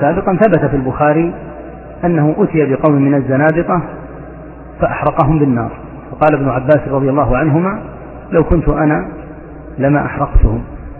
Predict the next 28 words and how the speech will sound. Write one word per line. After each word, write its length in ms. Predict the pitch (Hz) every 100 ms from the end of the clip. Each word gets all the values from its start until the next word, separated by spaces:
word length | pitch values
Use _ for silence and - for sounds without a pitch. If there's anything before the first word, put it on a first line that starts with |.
| - - - - - - -
ولا 160 | 143 151
قتلتهم 500 | 151 160 156 143 143
بالسيف، 420 | 139 - 165 185 - - -
لأن 220 | 165 156
النبي 280 | 143 139 143
صلى 80 | 127
الله 100 | 147
عليه 100 | 131
وسلم 260 | 147 143 135
قال: 200 | 151 147
'لا 160 | 143 147
يعذب 320 | 131 139 135
بالنار 380 | 127 127 156 131
إلا 220 | 135 123
الله'، 260 | 135 190 - - - - - - - - -
ولا 220 | 151 160
قتلتهم 420 | 190 180 175 165 139
بالسيف 320 | 131 190 147
لقول 260 | 160 160
النبي 160 | 151 139
صلى 80 | 139
الله 140 | 131 -
عليه 120 | 156
وسلم: 220 | 151 147
'من 160 | 139 139
بدل 320 | 139 139 127
دينه 280 | 151 185 170
فاقتلوه'". 420 | - - 113